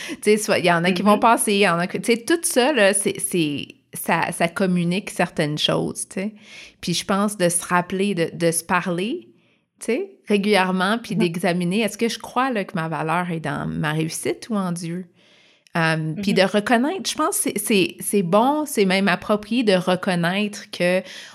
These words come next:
Speaker 1: on est dans un contexte où ce que ça va être facile de, de se laisser comme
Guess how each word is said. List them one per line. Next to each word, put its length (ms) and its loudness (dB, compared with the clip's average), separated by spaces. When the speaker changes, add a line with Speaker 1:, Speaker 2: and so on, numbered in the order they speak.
Speaker 1:
on 160 2
est 120 4
dans 180 4
un 80 0
contexte 500 -2
où 80 -6
ce 100 -8
que 140 0
ça 160 -2
va 80 0
être 140 -6
facile 580 0
de, 280 0
de 200 2
se 240 -6
laisser 340 0
comme 360 -2